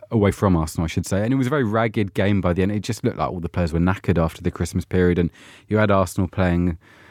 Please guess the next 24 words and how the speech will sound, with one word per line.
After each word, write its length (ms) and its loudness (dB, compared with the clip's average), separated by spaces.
at 140 -8
one 180 2
point 260 0
that 60 -8
seemed 260 0
almost 200 2
like 180 -4
a 160 -4
four 320 0
four 300 2
zero 340 2
zero 300 2
zero 260 4
two 300 0
formation 580 0
with 160 -2
just 300 -4
a 100 0
massive 560 2
gaping 320 0
hole 180 2
in 60 2
the 80 4
midfield. 500 2